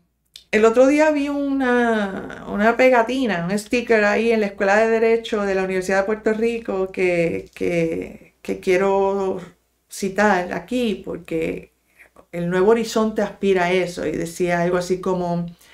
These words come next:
"El acceso a la justicia comienza por el acceso a la educación legal". Y yo creo que en este foro es muy pertinente decir que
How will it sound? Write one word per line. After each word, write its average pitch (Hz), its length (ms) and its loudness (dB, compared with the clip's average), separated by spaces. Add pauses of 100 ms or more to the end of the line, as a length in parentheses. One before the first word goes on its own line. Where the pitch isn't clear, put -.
(640)
"El 220 180 4
acceso 214 640 0
a 220 100 0
la 208 140 2
justicia 208 880 -2
comienza 190 640 -4 (100)
por 190 160 -4
el 190 120 0
acceso 180 680 -2
a 180 60 -4
la 175 80 -2
educación 180 640 -4
legal". 170 480 -8 (1600)
Y 185 580 -2
yo 175 160 2
creo 202 220 -2
que 214 100 0
en 202 80 0
este 202 300 -2
foro 214 320 2
es 208 100 -4
muy 208 280 -2
pertinente 214 680 -2
decir 202 580 -2
que 170 500 -2